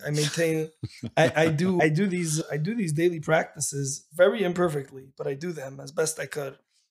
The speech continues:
Speaker 1: I try to pray and meditate every day. I try to, you know, go to the meetings, be honest with the sponsor and with my fellows, and try to help people wherever I can.
Speaker 2: Could you break those, all that stuff down? What does prayer look like? Is
Speaker 1: Oh.
Speaker 2: it putting on tefillin and
Speaker 1: Prayer, yeah, I
Speaker 2: davening,
Speaker 1: mean,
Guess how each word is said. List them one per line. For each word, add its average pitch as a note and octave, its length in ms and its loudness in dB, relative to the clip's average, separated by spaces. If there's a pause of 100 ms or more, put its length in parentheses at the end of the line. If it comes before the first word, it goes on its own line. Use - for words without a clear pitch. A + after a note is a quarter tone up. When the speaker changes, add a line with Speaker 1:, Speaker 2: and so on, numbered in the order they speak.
(120)
Speaker 1:
I C#3+ 40 -16
try E3 200 6
to D#3+ 80 0
pray D#3 200 4
and D3+ 100 -2
meditate D3 400 -4
every C#3 240 -10
day. C#3 320 -12 (440)
I D#3+ 80 -6
try C#3+ 300 2
to, C#3+ 340 2
you D#3 140 -2
know, C#3 340 -2 (420)
go D3+ 100 4
to D3+ 80 2
the D3 80 0
meetings, D#3 680 0 (100)
be D3+ 120 -2
honest D3 280 0
with - 100 -10
the D3 60 -2
sponsor D3+ 640 -2
and D#3 340 -6
with D#3 160 -14
my C#3+ 120 -4
fellows, D3+ 440 0
and D3 80 -8
try D3+ 160 -2
to C#3+ 80 -2
help C#3+ 240 -4
people D#3 460 -2
wherever D3 260 0
I C#3+ 140 0
can. D#3+ 400 -2 (160)
Speaker 2:
Could C3 100 -10
you C3+ 60 -4
break B2+ 220 0
those, A2 280 -4
all A2+ 120 -10
that G#2 160 -8
stuff G#2+ 220 -12
down? B2 260 -10
What A2+ 140 -6
does A2+ 120 -8
prayer G#2+ 400 -6
look G#2 180 -10
like? G#2+ 220 -10
Is G2+ 80 -4
Speaker 1:
Oh. C#3 140 0
Speaker 2:
it C3 80 -8
putting G#2 200 -4
on G2+ 100 -2
tefillin - 240 -12
and A2 80 -2
Speaker 1:
Prayer, F#3 360 4
yeah, A#3+ 240 4
I - 40 4
Speaker 2:
davening, G#2+ 260 -2
Speaker 1:
mean, - 120 -14